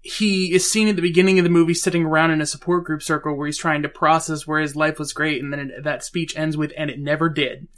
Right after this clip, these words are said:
And in total, you know clearly what happened to him and why he's trying to relive a glory day in his past. And so that ultimately is the behind the scenes, uh, mental health concerns that,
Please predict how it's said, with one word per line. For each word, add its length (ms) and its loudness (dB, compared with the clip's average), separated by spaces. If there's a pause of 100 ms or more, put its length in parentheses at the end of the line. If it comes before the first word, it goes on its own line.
(520)
And 300 4
in 160 4
total, 480 6
you 160 2
know 180 6
clearly 480 -2
what 160 0
happened 380 0
to 160 -2
him 180 -2
and 180 -2
why 200 4
he's 240 0
trying 320 6
to 80 0
relive 420 2
a 60 -4
glory 320 -2
day 160 2
in 100 0
his 140 -8
past. 540 -2 (600)
And 400 6
so 640 6 (960)
that 300 2
ultimately 560 0
is 100 -2
the 80 -4
behind 300 -2
the 60 -4
scenes, 520 -4 (160)
uh, 440 -4 (600)
mental 300 0
health 260 -4
concerns 580 -6
that, 260 -2